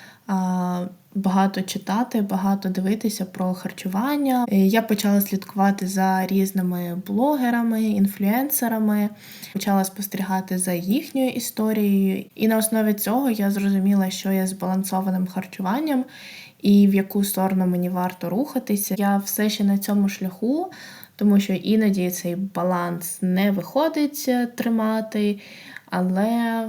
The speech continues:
ми намагаємось. Е, також хотіла би зазначити, що, що збалансоване харчування — це не означає їсти тільки так крупи, курку і овочі, варені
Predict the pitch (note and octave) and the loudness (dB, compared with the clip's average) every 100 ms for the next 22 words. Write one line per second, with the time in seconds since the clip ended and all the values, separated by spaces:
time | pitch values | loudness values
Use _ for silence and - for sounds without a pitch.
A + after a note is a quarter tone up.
0 | G#3+ F#3 F#3 F3 F3+ F3 E3+ - G3 G3 | -2 0 2 2 0 -4 -4 -4 -6 -6
1 | - - - _ - - F#3+ F#3 F3+ - | -10 -20 -20 _ -10 -2 0 0 -4 -2
2 | G#3+ A3 - G3 G3 G3 G3 G3 F#3+ G#3 | 0 0 -2 -4 0 0 2 0 0 -2
3 | D#4 - A3 G#3 - _ - - A3 G#3+ | -2 -6 -4 -4 -6 _ -12 -2 2 2
4 | G#3 G3 G3+ G#3 G#3+ A3 A3 G#3 G3+ G3+ | 0 0 2 2 0 0 0 0 -2 -6
5 | G3+ G3 C4 C#4 G#3 G#3 G3+ F#3+ F#3 F#3 | -4 -2 0 0 0 2 4 4 2 -2
6 | - G3+ G#3+ F#3+ F#3+ F#3+ - F#3 - F3+ | 0 0 2 0 0 -2 -2 -8 -4 -4
7 | F3+ - F3+ F3+ F3+ - A#3 A#3 G#3 G3+ | -4 -6 -8 -8 -6 2 2 2 2 4
8 | F#3+ F#3+ F#3+ F#3 F#3 F#3 - G3 G3+ F#3+ | 4 4 4 2 -2 -2 0 0 2 0
9 | F#3 F#3+ F#3 G3 C#4+ C4 - G#3 G3+ F#3+ | 0 0 0 2 2 2 0 2 2 4
10 | F#3 F#3+ F#3+ F#3+ F#3+ F#3 F#3 F3+ F#3 G3+ | 2 2 2 2 2 2 2 2 0 -4
11 | - | -6